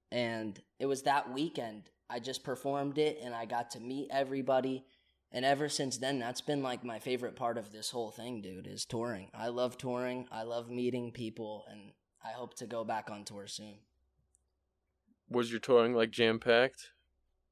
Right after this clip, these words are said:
Speaker 1: Yeah, it was dope. I, uh, I was able to meet so many people. I opened for the Vamps over in the U K and was lucky enough to play the O two Arena and arenas with them.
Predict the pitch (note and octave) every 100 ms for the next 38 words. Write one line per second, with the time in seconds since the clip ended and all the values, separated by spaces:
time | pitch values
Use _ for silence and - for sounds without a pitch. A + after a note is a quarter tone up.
0 | _ _ - A#2+ C3+ B2 G2+ - - D#3
1 | F#3+ - B3 F3 - - _ A#2+ B2 B2
2 | B2 B2 A#2+ A2 - _ _ _ - A2+
3 | A#2 B2 B2 A#2+ A#2 A#2 A#2 C3 C3 -
4 | - B2+ B2+ B2 A#2 C3 B2+ C#3 C3+ A#2+
5 | G#2+ A#2 A#2+ A#2 A2+ B2+ A2 G#2+ G#2+ A2+
6 | A#2+ - - - - A2+ A#2 A2+ G#2+ G#2
7 | A2+ A2+ - A#2 G#2+ A2 A2 G2+ F#2+ G#2
8 | A2 A#2 - G#2+ G#2+ - G#2+ A#2+ G#2+ G2
9 | G#2 G2+ A2 F#2 F#2 G2+ G#2+ G2+ F#2+ F#2
10 | F2+ - _ - - A#2 A#2 D3 C#3+ G#2+
11 | A#2 G#2+ D3 D3 A#2+